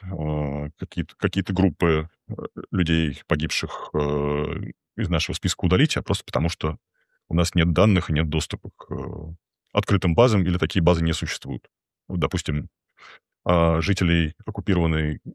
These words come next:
части Донецкой и Луганской областей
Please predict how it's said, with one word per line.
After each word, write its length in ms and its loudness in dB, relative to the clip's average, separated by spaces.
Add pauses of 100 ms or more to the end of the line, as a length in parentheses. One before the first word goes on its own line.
части 360 0
Донецкой 600 2
и 120 -6
Луганской 440 0
областей 500 2